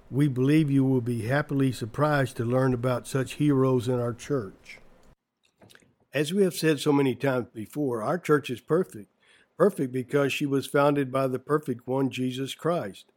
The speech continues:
Our church is precious, more precious than the most beautiful, costly diamond in the world, because the cost was and continues to be so high,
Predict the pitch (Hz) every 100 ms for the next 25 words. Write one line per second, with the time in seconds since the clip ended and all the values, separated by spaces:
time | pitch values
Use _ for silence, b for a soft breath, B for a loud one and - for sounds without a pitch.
0 | b b b - 127 131 151 147 135 110
1 | - 143 165 196 147 135 147 151 151 147
2 | 143 143 123 139 135 123 127 127 - 135
3 | 156 - 160 - 139 139 - 123 123 131
4 | 143 143 131 123 120 160 156 143 b b
5 | b b 123 117 139 135 107 - 147 180
6 | - 123 135 131 123 104 107 - 165 160
7 | 117 117 123 120 - 147 127 113 110 120